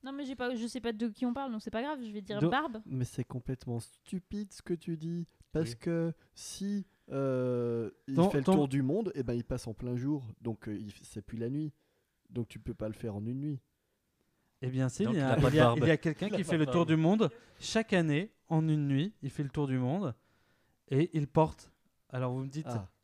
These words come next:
Speaker 2: et
Speaker 1: Moi,
Speaker 2: vous me
Speaker 1: j'ai dit
Speaker 2: dites
Speaker 1: barbe.
Speaker 3: Une barbe.
Speaker 4: Une moustache.
Speaker 2: Et non, il porte une barbe puisque c'est le Père Noël.
Speaker 1: Et ben voilà.
Speaker 2: Et donc, en
Speaker 1: J'avais
Speaker 2: gros,
Speaker 4: On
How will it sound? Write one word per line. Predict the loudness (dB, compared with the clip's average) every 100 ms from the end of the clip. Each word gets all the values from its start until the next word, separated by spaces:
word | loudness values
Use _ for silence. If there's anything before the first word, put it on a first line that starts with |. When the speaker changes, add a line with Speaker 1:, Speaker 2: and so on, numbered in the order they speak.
| _ _
Speaker 2:
et | -4
Speaker 1:
Moi, | -2
Speaker 2:
vous |
me | -2
Speaker 1:
j'ai |
dit | -2 0
Speaker 2:
dites |
Speaker 1:
barbe. | 0 0 -4 -8
Speaker 3:
Une | -6
barbe. | -6 -8 -10 -18 _ _ _ _ _ _
Speaker 4:
Une | -16 -10
moustache. | -6 -4 -6 -4 -4 -4 -6 -10 _ _ _ _ _ -4
Speaker 2:
Et | 0 4
non, | 4
il | 4
porte | 2 -2
une | -2
barbe | -2 -2
puisque | -4 -8 -2
c'est | 0
le | 2
Père | 2
Noël. | 0 0 -2 -4 -8 _ _ _ _ _ _ -16
Speaker 1:
Et | -8
ben | -8
voilà. | -4 -4 -4 -8 _ -10
Speaker 2:
Et |
donc, | -4 -4 -2
en |
Speaker 1:
J'avais | 0 2
Speaker 2:
gros, |
Speaker 4:
On | 4